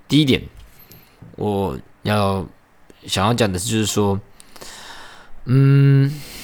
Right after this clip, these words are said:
这个梦想清单为什么我会把它那个列出来？主要是因为在工作上，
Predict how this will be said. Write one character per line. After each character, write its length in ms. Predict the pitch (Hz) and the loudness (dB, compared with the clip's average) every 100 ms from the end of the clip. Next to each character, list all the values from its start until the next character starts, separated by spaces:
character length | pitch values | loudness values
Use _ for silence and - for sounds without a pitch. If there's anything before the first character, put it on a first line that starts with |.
| - - - - - - - 123 - - | -16 -16 -16 -16 -16 -16 -16 -16 -16 -8
这 140 | - 196 | -2 4
个 80 | |
梦 200 | 175 180 | 6 6
想 140 | 123 95 | 4 0
清 240 | 113 123 | 0 0
单 400 | 117 113 110 110 - - - - _ _ | 2 2 0 -4 -8 -20 -20 -20 _ _
为 140 | 127 117 | 0 0
什 100 | 98 | 0
么 140 | 85 | -4
我 40 | |
会 140 | 85 98 | -2 -2
把 260 | - 87 | -2 -4
它 100 | 90 85 - - _ - - - - - - | -4 -8 -16 -20 _ -20 -20 -20 -20 -20 -6
那 160 | 107 | -4
个 260 | 92 - - - | -2 -4 -6 -10
列 180 | - 107 | -2 -2
出 220 | 95 87 | 0 -4
来？ 120 | 80 78 - | -4 -8 -6
主 120 | 101 | -2
要 120 | 104 | 0
是 160 | - 113 | 2 2
因 100 | 110 | 2
为 180 | 104 - - - - - - | 0 -4 -14 -20 -20 -20 -14
在 180 | - 131 | 0 0
工 180 | 117 131 | 0 -2
作 120 | 123 | -2
上， 280 | 113 110 92 | -2 -6 -8